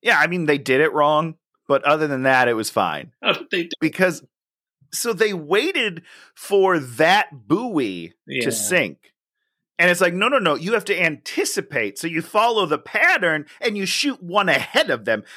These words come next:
Speaker 1: Because if you fire when they're already at the buoy, they're moving. You're not gonna hit 'em, guys. That's not how it works.
Speaker 2: You mean they should have done, like, a whole anticipatory thing that was like,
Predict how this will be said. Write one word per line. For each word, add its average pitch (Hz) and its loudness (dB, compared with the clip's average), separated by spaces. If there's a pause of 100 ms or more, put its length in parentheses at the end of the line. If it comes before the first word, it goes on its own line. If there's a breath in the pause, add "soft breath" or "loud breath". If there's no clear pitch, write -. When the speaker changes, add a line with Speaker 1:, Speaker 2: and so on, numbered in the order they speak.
(100 loud breath)
Speaker 1:
Because 208 -2
if 190 -6
you 208 -8
fire 311 2
when 185 -2
they're 160 -2
already 190 0
at 165 2
the 151 -2
buoy, 202 -2
they're 180 2
moving. 156 -4 (500 loud breath)
You're 135 0
not 135 2
gonna 120 -2
hit 120 0
'em, 92 -2 (160)
guys. 76 -8 (120)
That's 143 2
not 139 2
how 123 2
it 90 -4
works. 107 -4
Speaker 2:
You 143 -6
mean 165 0
they 165 2
should 160 2
have 139 -4
done, 151 2
like, 147 0
a 135 -2
whole 143 2
anticipatory 147 0
thing 147 -2
that 143 -4
was 139 -6
like, 127 -4